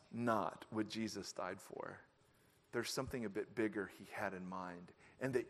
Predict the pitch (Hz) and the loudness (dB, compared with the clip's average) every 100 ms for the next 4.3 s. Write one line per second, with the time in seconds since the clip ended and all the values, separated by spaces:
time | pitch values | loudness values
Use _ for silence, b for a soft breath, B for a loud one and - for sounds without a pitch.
0 | 110 123 131 151 143 120 117 95 - - | 0 6 8 8 6 4 4 2 -6 -16
1 | - b b - 120 107 113 135 143 131 | -18 b b -4 -2 2 6 8 8 10
2 | 120 101 90 - - - - - - b | 10 8 2 -10 -14 -16 -20 -20 -20 b
3 | b b 123 127 131 110 104 135 143 151 | b b 0 0 0 -4 0 4 6 6
4 | 160 147 120 | 4 0 0